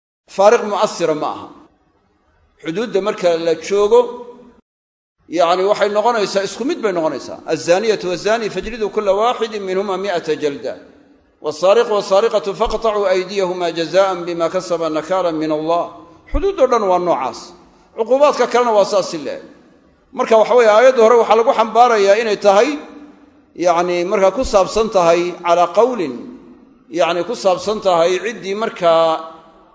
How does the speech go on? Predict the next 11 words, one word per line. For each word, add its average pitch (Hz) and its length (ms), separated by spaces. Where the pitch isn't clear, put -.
muxsanaad 190 540
ahayd, 151 400
ee 175 80
bimacnaa 202 500
dumarkii 220 560
guur 233 220
hore 190 200
soo 233 280
maray 233 340
dabeedna 196 320
zinaystay. 147 580